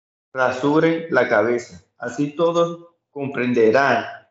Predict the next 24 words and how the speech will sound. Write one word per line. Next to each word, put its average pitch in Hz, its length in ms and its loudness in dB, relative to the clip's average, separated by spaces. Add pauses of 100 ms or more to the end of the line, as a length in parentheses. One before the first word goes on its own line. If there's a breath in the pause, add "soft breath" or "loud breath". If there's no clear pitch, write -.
(160)
que 127 180 -6
no 135 320 2
es 185 360 -2
cierto 151 500 2
lo 143 240 2
que 135 120 2
supieron 143 720 2
acerca 123 460 2
de 120 160 8
ti 156 360 -4 (460)
y 123 140 -14
que 139 140 2
también 156 840 0 (340)
tú 190 140 -8 (220)
obedeces 147 720 4
la 123 120 2
ley. 117 360 2 (1160)
En 135 260 -10
cuanto 135 580 2
a 127 100 4
los 123 240 0
creyentes 156 720 -2
no 156 180 2
judíos, 151 680 -2